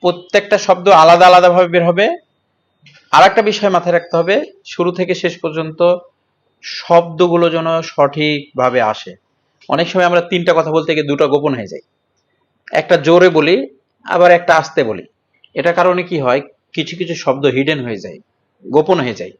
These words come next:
বুঝতে পারে না। তখন কাস-, কাস্টমার হোক বা অন্য কোনো পার্সন হোক, আমার ক্ষেত্রে এরকম হয়, একটা ছাত্রকে জিজ্ঞেস করছি, "বলো তো এটা?" অ্যান্সার দিল আস্তে,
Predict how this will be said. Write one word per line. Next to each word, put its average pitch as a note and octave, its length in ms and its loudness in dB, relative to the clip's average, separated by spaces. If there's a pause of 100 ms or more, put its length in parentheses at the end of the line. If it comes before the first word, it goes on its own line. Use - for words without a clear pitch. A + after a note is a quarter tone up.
(540)
বুঝতে E3+ 240 -2
পারে B2+ 180 -2
না। A2+ 100 -6
তখন D3 220 -8
কাস-, - 600 -12
কাস্টমার D3+ 400 -2
হোক C3 360 -4
বা A#2 200 0 (100)
অন্য F#3 180 0
কোনো E3+ 200 -6
পার্সন - 380 -4
হোক, A#2+ 240 -12
আমার F3 200 0
ক্ষেত্রে F3 280 -6
এরকম A2 240 -8
হয়, G2+ 140 -14 (360)
একটা - 180 -6
ছাত্রকে D#3 340 -6
জিজ্ঞেস C#3+ 320 -6
করছি, - 320 -14 (180)
"বলো D3+ 160 0
তো D#3 120 -6
এটা?" F3 240 -6 (760)
অ্যান্সার D3+ 360 -6
দিল D3+ 140 -4
আস্তে, B2 420 -6